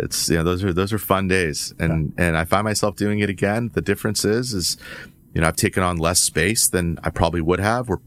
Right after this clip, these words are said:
Speaker 1: packed into a little
Speaker 2: Mm-hmm.
Speaker 1: tiny space in,
Speaker 2: Mm-hmm.
Speaker 1: in Newport. And I did that for, you know, I did that for, for my staff and myself so that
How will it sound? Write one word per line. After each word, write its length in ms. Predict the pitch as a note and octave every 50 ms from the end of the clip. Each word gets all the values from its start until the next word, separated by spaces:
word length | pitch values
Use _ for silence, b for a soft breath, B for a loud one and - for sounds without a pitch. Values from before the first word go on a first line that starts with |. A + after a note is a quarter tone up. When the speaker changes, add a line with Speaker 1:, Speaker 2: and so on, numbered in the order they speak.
| -
Speaker 1:
packed 380 | - - F2 F2+ - - - F2+
into 340 | F2 F2+ G#2 A2+ - - D#2
a 20 |
little 180 | D#2 F2+ F#2 F#2
Speaker 2:
Mm-hmm. 100 | F2+ G2
Speaker 1:
tiny 160 | F#2+ G2 F2+
space 440 | - - F2+ F2 G2 A2 - - -
in, 100 | D#2+ D#2
Speaker 2:
Mm-hmm. 260 | G2 F#2+ F2+ E2+ B2+ C3+ B B B B -
Speaker 1:
in 160 | - F2 E2+
Newport. 520 | F2 F#2 F#2+ - - A2+ A#2+ B2 B2 - - - - -
And 100 | F#2 F2
I 60 | E2+ E2+
did 200 | D#2 F#2+ F2+ E2+
that 280 | F#2 F2+ F2 - -
for, 600 | - - - F#2 F2+ F2 E2+ E2+ E2+ E2+ D2+ - -
you 100 | G2 F2+
know, 100 | D#2+ D2
I 60 | D#2
did 140 | D2+ F#2 D#2
that 140 | E2+ D2
for, 200 | - - E2 D#2+ D2+
for 200 | - - - E2
my 180 | D#2 D#2 D#2
staff 440 | D2+ - - - F2 D#2+ F#2 G2+ -
and 60 | F#2
myself 460 | F2 D2+ C#2+ - - D#2+ F#2+ A2+ B2 -
so 160 | - - E2+
that 200 | D#2+ E2+ E2